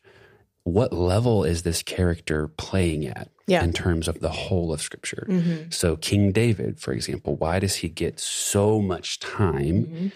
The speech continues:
Speaker 1: in Scripture? Well, because he's a major player.
Speaker 2: Mm-hmm.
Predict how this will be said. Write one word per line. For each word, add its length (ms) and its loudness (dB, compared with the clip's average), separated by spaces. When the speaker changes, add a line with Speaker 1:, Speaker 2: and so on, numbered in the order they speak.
Speaker 1:
in 240 0
Scripture? 400 -4
Well, 460 2
because 220 -10
he's 260 -2
a 40 2
major 380 -2
player. 580 -2
Speaker 2:
Mm-hmm. 220 4